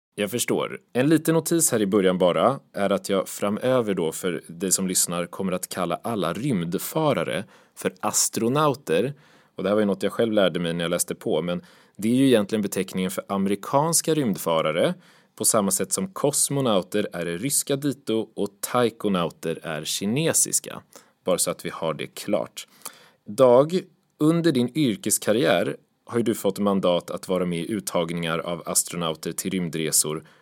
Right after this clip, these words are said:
och bland annat, som jag sa då, varit inblandad i valet av Christer Fuglesang.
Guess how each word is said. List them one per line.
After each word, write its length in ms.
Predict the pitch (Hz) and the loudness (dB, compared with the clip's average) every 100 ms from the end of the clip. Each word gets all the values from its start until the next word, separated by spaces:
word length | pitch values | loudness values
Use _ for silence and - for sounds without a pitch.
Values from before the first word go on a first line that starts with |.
| - | -6
och 160 | 104 - | -6 -2
bland 200 | 107 110 | 0 2
annat, 380 | 107 95 95 - | 2 2 0 -2
som 320 | - - 92 | -2 -2 0
jag 100 | 95 | 0
sa 260 | 147 170 101 | 2 2 0
då, 240 | 64 71 | -2 -6
varit 320 | - 98 101 - | -2 0 0 0
inblandad 640 | 110 90 87 87 87 85 | 0 2 0 0 0 0
i 40 | |
valet 400 | 85 82 82 78 | 0 0 -2 -6
av 140 | 82 85 | -8 -10
Christer 580 | - 90 85 - 82 82 | -8 -6 -2 -2 -2 -6
Fuglesang. 1120 | - 123 95 87 95 - - 107 92 151 | -4 -2 0 0 -2 0 2 2 0 -2